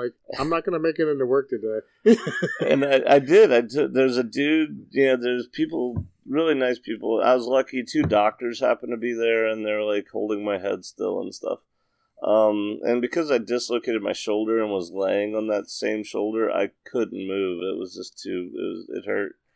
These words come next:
Speaker 2: Um, Martin Riggs is full of crap, man. I'm not just banging that into a wall, putting it back in place. Um, first of all, mine was under it, not to the s-, anyway. Um, but yeah, I was like, "Hey, can somebody call my work and just let 'em know I'm not gonna be <laughs> there?"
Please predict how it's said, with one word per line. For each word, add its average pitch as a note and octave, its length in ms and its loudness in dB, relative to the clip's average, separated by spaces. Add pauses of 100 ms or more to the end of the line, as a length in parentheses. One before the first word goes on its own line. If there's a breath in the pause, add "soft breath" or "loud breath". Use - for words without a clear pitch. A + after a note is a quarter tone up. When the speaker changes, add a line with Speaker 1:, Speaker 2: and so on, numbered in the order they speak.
(460)
Speaker 2:
Um, G#2 460 2 (100)
Martin B2+ 320 0
Riggs A2 260 0
is F2+ 120 -12
full F#2 180 -4
of - 80 -8
crap, G2+ 300 0
man. G2 360 -4
I'm G#2+ 120 -6
not A2+ 160 -4
just G2 200 -12
banging G2+ 280 -4
that G2 140 -2
into G2 200 -4
a F#2 100 -4
wall, G2 300 0
putting F#2+ 240 -10
it F#2+ 120 -10
back G2 200 -4
in G#2 140 -14
place. G#2 340 -8 (720)
Um, G2+ 300 -6 (100)
first G3 200 -2
of - 60 -6
all, A#2 120 2
mine A#2+ 240 2
was G2+ 180 -2 (100)
under A2+ 380 -4
it, F#2+ 140 -8
not A2 220 -10
to G2+ 100 -16
the G2 60 -10
s-, - 160 -12 (120)
anyway. B2 280 0 (500 loud breath)
Um, C3+ 520 4
but A2+ 160 -2
yeah, C3 160 6
I B2 40 8
was A2+ 120 4
like, A#2 140 2
"Hey, D3 160 2
can A#2+ 160 -6
somebody G#3 300 -4
call C#3 200 2
my B2 140 0
work G#2 300 0
and - 100 -8
just - 160 -6
let F#2 100 -2
'em F#2+ 120 -4
know F#2+ 100 0
I'm G2 80 -8
not G#2 140 -2
gonna - 140 -12
be - 40 -6
<laughs> - 0 -
there?" - 240 0